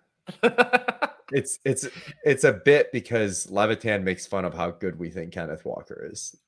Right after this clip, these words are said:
Speaker 2: is how the Gale Sayers thing happened. Marquise Brown to the locker room, so that's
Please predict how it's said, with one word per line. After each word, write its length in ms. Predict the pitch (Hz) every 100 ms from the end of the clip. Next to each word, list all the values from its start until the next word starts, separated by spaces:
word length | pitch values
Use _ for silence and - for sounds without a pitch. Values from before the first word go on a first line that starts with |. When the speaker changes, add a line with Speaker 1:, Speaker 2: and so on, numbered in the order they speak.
| _
Speaker 2:
is 160 | 92 -
how 240 | 73 60 - - 104
the 100 | 92
Gale 280 | 98 69
Sayers 420 | 87 95 92 90 -
thing 220 | 73 98 -
happened. 360 | 85 85 80 - - - -
Marquise 340 | 135 135 127
Brown 220 | - 107
to 60 | 90
the 60 | 82
locker 360 | 69 62 -
room, 160 | 50 -
so 160 | -
that's 260 | 71 73